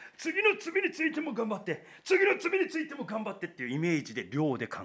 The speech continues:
えちゃうんです。でもね、関係で考えてください。ね。えー、例えば人との関係でね、いろんな悪いことやってたと。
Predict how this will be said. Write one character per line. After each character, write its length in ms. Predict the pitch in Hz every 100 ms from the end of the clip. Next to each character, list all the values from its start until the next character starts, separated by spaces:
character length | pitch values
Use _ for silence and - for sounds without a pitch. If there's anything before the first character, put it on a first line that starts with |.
| 85
え 60 | 85
ち 100 | -
ゃ 40 |
う 40 | -
ん 40 |
で 60 | _
す。 200 | - - _ _ _ _ _ _ _ _ _ _ _ -
で 100 | -
も 140 | 202
ね、 100 | 92 -
関 260 | - 240
係 140 | 247 262
で 80 |
考 120 | - 220 214
え 40 |
て 80 | 127
く 60 | 85
だ 60 |
さ 140 | - -
い。 20 | - _ _ _ _ _ _ _ _ _ _ _ -
ね。 180 | 117 165 _ _ _ _ _ _ _ -
え 200 | 98 95 - _ -
ー、 260 | - 107 110
例 60 |
え 20 |
ば 160 | 101 85
人 180 | - 107
と 100 | 98
の 60 |
関 180 | 92 87
係 100 | 85
で 80 | 82
ね、 240 | 104 147 - _ -
い 100 | 117
ろ 120 | 135
ん 100 | 160
な 80 | 160
悪 200 | 139 156
い 20 |
こ 120 | 151
と 60 | 117
や 100 | 101
っ 20 |
て 100 | -
た 120 | 107
と。 180 | 85 73